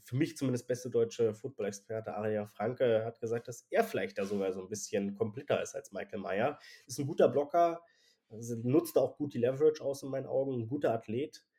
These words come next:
das sich auch, ähm, ja, überträgt sich einfach aufs Feld, äh, diese Athletik, hat da scharfe Cuts teilweise drin, ist ein, ist ein guter Route Runner,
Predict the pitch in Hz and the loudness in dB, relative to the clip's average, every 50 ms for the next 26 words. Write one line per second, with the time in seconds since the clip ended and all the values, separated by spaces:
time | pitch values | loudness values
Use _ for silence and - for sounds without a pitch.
0 | _ _ _ _ - 117 113 113 131 120 - 71 92 110 113 113 - - - - | _ _ _ _ -2 -2 -2 0 -2 -4 -4 0 2 2 2 2 0 -6 -14 -14
1 | - 107 104 120 139 139 120 104 104 101 - - 123 120 - - 101 113 - _ | -14 -16 -18 -14 -10 -8 -8 -6 -6 -8 -6 -6 -10 -10 -8 -12 -12 -12 -12 _
2 | - - - - - - - 131 117 104 101 127 - - - 104 107 113 117 113 | -14 -14 -14 -14 -16 -6 -4 -2 -2 0 -2 -4 -6 -8 -18 -18 -16 -16 -16 -14
3 | 113 107 110 107 110 - - 107 104 127 131 131 - 104 101 - 110 107 107 - | -12 -8 -6 -6 -6 -6 -8 -10 -8 -8 -10 -12 -12 -16 -14 -10 -10 -10 -10 -8
4 | - 113 123 - - - - 120 - - - 120 113 110 107 107 110 107 - - | -6 -8 -8 -8 -10 -16 -16 -16 -14 -10 -4 -2 -2 -2 -2 -2 -6 -8 -6 -4
5 | 110 107 104 101 - - 104 101 101 - - - - _ - 127 120 139 156 - | -4 -4 -4 -6 -8 -8 -10 -10 -10 -14 -20 -20 -20 _ -8 -8 -6 -4 4 6
6 | 143 117 113 110 123 123 - 123 117 120 123 120 117 113 113 110 - | 6 8 8 6 4 4 2 0 2 2 2 2 2 2 0 -2 -4